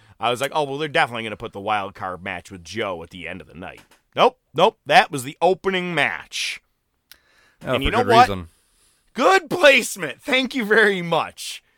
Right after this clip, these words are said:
Speaker 1: People were wondering, is it Claudio? Is it Johnny Gargano? Shit, is it Bray Wyatt? No, no, no, no, no, no, no. It's Johnny Elite.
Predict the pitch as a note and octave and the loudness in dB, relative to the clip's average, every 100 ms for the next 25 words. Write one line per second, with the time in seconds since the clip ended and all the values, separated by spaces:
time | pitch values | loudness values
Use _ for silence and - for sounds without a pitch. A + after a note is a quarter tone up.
0 | _ _ _ _ - C#4 D4 C4 A#3 A3+ | _ _ _ _ -6 -6 2 2 4 2
1 | A#3+ G3 D#3 B2 _ _ _ - E3 D3 | 2 2 -2 -6 _ _ _ -6 -4 -2
2 | G3 - F3+ F#3+ F#3+ F3+ D#3 C3 G2 _ | -2 0 4 6 6 4 2 2 -4 _
3 | _ _ _ _ _ _ - E3 F3 F#3 | _ _ _ _ _ _ -2 -2 0 -4
4 | B2+ D3+ D#3+ E3+ E3+ E3+ E3+ D#3 D#3 E3 | -6 -2 0 0 -2 2 2 0 -6 -4
5 | F3 D#3 F#2+ D#2 _ _ _ _ _ _ | -2 -2 -4 -10 _ _ _ _ _ _
6 | _ - - G#4 A4 A3+ C4+ - D4+ D4 | _ -10 -2 0 0 0 -2 2 4 4
7 | C#4 C4+ C#4 C#4 C3+ - _ _ _ _ | 4 4 4 2 0 -4 _ _ _ _
8 | D#3+ G3+ A3 A#3 B3 B3 E3 C3+ B2+ D3 | -4 -2 -2 -2 0 0 0 -2 -2 -4
9 | _ _ _ _ - G#2+ F#2+ F#2 G#2+ F3+ | _ _ _ _ -20 -20 -16 -10 0 2
10 | F#3+ G3 G3 G3 D3 C#3+ C#3+ E3 B2+ - | 2 0 -2 -6 -4 -4 -6 -10 -12 -12
11 | - | -14